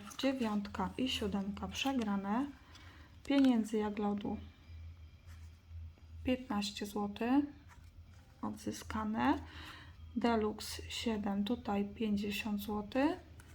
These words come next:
I starożytny skarb jest dyszka,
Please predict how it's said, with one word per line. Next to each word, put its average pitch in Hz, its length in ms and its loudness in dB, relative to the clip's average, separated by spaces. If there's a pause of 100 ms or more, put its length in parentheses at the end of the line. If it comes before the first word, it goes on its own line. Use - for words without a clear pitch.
(880)
I 320 300 4
starożytny 226 920 -2
skarb 285 560 0
jest 196 260 0
dyszka, 247 600 4